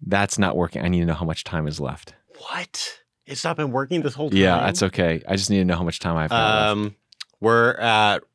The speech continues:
Speaker 2: roughly probably fifteen minutes in. So
Speaker 1: Okay, so five more minutes.
Speaker 2: something like
Speaker 1: Perfect.
Speaker 2: that, or
Speaker 1: Okay.
Speaker 2: seven.
Speaker 1: Okay.
Speaker 2: Yeah.
Speaker 1: Um, so here's, here's the big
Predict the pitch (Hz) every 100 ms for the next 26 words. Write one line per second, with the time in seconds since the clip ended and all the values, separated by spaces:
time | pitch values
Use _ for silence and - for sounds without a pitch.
0 | 101 110 107 104 110 104 101 98 98 98
1 | 92 - 95 90 92 - 95 85 80 65
2 | - - - - 76 73 73 73 90 85
3 | 82 80 73 71 65 - - - - 67
4 | 82 82 65 - 73 - 71 85 71 73
5 | 73 - - 80 82 _ - - - _
6 | 107 98 92 82 _ _ _ _ _ _
7 | _ - - 127 117 127 160 139 - _
8 | - 131 123 107 90 101 95 92 87